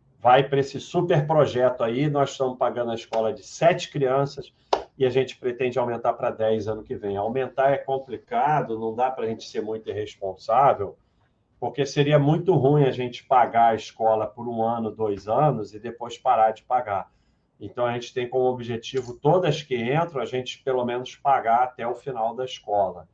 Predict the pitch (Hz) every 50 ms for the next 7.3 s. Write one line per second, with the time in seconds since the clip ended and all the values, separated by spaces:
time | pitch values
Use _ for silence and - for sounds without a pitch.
0 | _ _ _ _ _ _ _ _ _ - - - 95 92 - - 107 110 113 120
1 | 123 117 113 107 - - - 110 107 101 110 110 110 - - 113 110 110 110 -
2 | - - - 113 117 117 117 117 110 104 98 95 _ - 101 110 110 - - -
3 | 120 123 123 - - 107 101 107 107 104 104 101 98 101 98 - - 113 104 92
4 | 92 90 87 - _ _ _ _ - - _ _ 127 156 185 180 208 220 220 202
5 | 190 196 208 214 220 214 202 160 156 143 151 160 165 175 180 - 185 170 156 143
6 | - - - 160 180 190 190 147 160 185 156 120 135 147 170 180 175 170 151 127
7 | - - 95 87 -